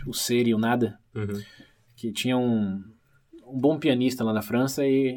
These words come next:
Speaker 1: é, fizeram uma biografia dele e disseram, e diziam na biografia, a impulsividade dele gerou, é, inevitavelmente a dedicação dele à arte das músicas.
Speaker 2: Uhum.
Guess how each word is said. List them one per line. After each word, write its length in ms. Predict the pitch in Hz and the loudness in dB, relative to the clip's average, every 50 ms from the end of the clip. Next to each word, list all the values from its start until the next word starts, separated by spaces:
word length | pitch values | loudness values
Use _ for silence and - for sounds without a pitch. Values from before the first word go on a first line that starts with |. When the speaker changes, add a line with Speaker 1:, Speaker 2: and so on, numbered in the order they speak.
| 127 123 | -8 -14
Speaker 1:
é, 300 | - 98 101 - - 90 95 | -16 -16 -16 -16 -18 -18 -20
fizeram 380 | 101 - - - 120 107 120 123 | -20 -18 -14 -8 -2 0 0 2
uma 140 | 123 123 120 | 2 2 2
biografia 500 | 113 123 120 120 117 - - 127 123 117 | 2 2 2 2 0 -2 -2 -2 -2 2
dele 200 | 120 123 123 123 | 2 2 2 2
e 20 | |
disseram, 600 | 120 120 107 - 120 117 117 117 117 110 110 117 117 | 0 -2 -4 -2 0 0 2 2 0 0 -2 -4 -6
e 40 | 110 | -8
diziam 320 | 107 107 101 107 117 117 | -8 -6 -4 -2 0 0
na 60 | 113 110 | 0 0
biografia, 600 | 104 113 110 113 110 110 - 113 110 104 98 101 101 _ _ - - - - - - - - _ _ _ | 0 0 0 0 -2 -2 -2 -2 -2 -2 -2 -6 -10 _ _ -20 -20 -20 -20 -20 -20 -20 -20 _ _ _
a 220 | - 113 113 107 107 | -10 -6 -4 -2 0
impulsividade 840 | 117 123 123 131 131 - - 127 123 123 107 123 135 143 135 127 | 0 0 2 0 2 2 2 0 0 -2 0 0 2 2 0 0
dele 800 | 120 113 127 131 139 139 139 139 135 127 123 117 107 107 107 107 110 117 - | -2 -2 0 2 2 2 2 2 2 2 0 0 -2 -4 -8 -10 -14 -14 -12
gerou, 680 | 120 107 107 120 113 117 117 120 120 117 113 107 98 101 95 90 - _ _ _ _ _ _ _ _ - | -6 -2 -2 0 2 2 2 2 2 2 0 -2 -4 -6 -10 -18 -20 _ _ _ _ _ _ _ _ -6
é, 320 | - 113 107 104 101 101 | -4 -4 -4 -4 -4 -4
inevitavelmente 880 | 107 117 120 123 123 123 - 131 123 117 120 117 117 117 117 127 123 - | -2 0 0 0 0 2 4 4 4 4 2 2 2 2 0 0 0 0
a 40 | 127 | 0
dedicação 560 | 120 120 113 - - 123 117 - - 113 113 | 2 0 0 0 -2 -4 -4 -2 0 2 2
dele 240 | 113 110 113 117 117 | 2 2 2 2 2
à 80 | 110 107 | 2 2
arte 180 | 110 110 - | 0 -2 -4
das 140 | - 110 101 | -6 -6 -4
músicas. 560 | 110 117 113 113 107 101 104 104 107 98 - | -2 -2 0 0 -2 -4 -6 -10 -12 -10 -6
Speaker 2:
Uhum. 240 | 135 139 117 120 123 | -6 -6 -4 -6 -8